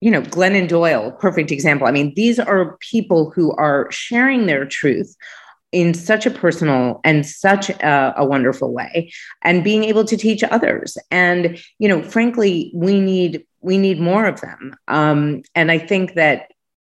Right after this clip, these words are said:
again, the more you see people like this in the world, the more you will recognize that's exactly what you can be.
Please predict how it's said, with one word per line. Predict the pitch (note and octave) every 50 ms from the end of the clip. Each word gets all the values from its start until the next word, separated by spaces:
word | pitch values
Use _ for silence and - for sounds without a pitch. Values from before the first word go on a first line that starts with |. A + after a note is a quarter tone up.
| _ _ _ _ _ _ _ _ _ _
again, | - F3 E3+ A#3+ C4 C4+ A3 E3 C3+ - - -
the | F#3 F3+
more | F3+ E3+ F3 F#3+ G#3 G#3+ A3 A3+
you | G#3 E3+ E3+ F#3 E3+
see | - - - - A3+ A3+ A3+ A3+ A3+ A3 A3 G#3 A3 - _ _ _
people | - - E3+ D#3+ E3 C#3+ C#3 B2+
like | C3+ C3+ C3+ - -
this | C3+ C3 B2+ - -
in | - D3+
the | D3 C3+
world, | B2 B2 B2+ B2 A#2 A2+ - D3+ C#3
the | E3 E3
more | E3 E3 E3 D#3+ D#3 D#3+ E3
you | D#3+ D#3+ E3 E3+ E3+ C#3+
will | D#3 D3+ C#3+ D3 D3+ C#3+ - - - - - - - - _ _ _ _
recognize | - - C3 E3+ F3+ F3+ F3+ F#3+ E3 F3 E3+ D#3+ D#3+ D3 -
that's | E3+ D#3 D#3 - E3
exactly | D3 C3+ E3 E3 E3+ - D#3 A#2+
what | A#2 A#2 - -
you | B2 A#2
can | - - B2 G#2
be. | - - - - -